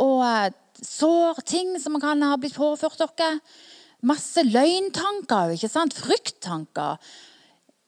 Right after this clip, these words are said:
Mange er kanskje redd for Gud. Vi snakker om at Gud er som en,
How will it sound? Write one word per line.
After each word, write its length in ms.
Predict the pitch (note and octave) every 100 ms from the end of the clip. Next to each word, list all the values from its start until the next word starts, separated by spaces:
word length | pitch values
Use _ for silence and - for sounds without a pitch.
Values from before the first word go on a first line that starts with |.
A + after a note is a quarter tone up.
| _ _
Mange 460 | G#3 A3 C4 G4 A#4+
er 200 | D#4+ C#4
kanskje 320 | C#4 D#4+ F4+ G#3
redd 300 | B3+ C#5 -
for 240 | - F3+
Gud. 460 | E3+ F3 D#3 A#2+ - - _ _ _ _ _ _ _ _ _ _ _ _ _ _ _ _ _ B3+
Vi 60 |
snakker 300 | C#4 E4+ -
om 100 | F4
at 60 | C4+
Gud 320 | D4+ F4 E4
er 180 | C#4+ D#4
som 200 | - B3+
en, 140 | B3